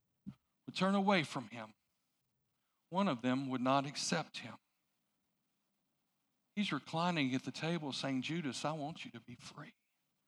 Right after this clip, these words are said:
Judas, I want you to reap the benefits of this." Judas couldn't.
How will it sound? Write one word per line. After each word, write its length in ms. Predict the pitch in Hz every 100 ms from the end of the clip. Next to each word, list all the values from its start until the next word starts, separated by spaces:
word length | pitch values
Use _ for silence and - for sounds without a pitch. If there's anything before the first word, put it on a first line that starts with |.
| _ _ _ _ _ _ _ _ _ _ _ _ _ _ _ _
Judas, 400 | - 190 139 123
I 120 | 170 180
want 360 | 160 202 -
you 160 | 143 127 - _ _ _ _ _ _
to 80 | -
reap 260 | 143 185 190
the 60 | 135
benefits 600 | 160 180 139 131 - -
of 120 | 123
this." 500 | 123 117 - - - _ _ _ _ _ _ _ _ _ _ _ _ _ _ _ _ _ _ _ _ _ _ _ _ -
Judas 360 | 185 208 131
couldn't. 260 | - - 190